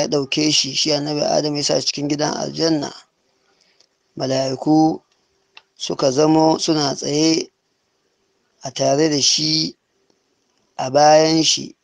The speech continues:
suna kallon shi, sun yi sahu-sahu suna kallon Annabi Adama. Suna kallo,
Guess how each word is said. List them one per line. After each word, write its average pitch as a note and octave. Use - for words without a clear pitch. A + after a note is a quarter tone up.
suna C#3
kallon G3
shi, -
sun D#3
yi D#3
sahu-sahu F#3
suna E3+
kallon D3+
Annabi C#3
Adama. C#3
Suna C3+
kallo, D3+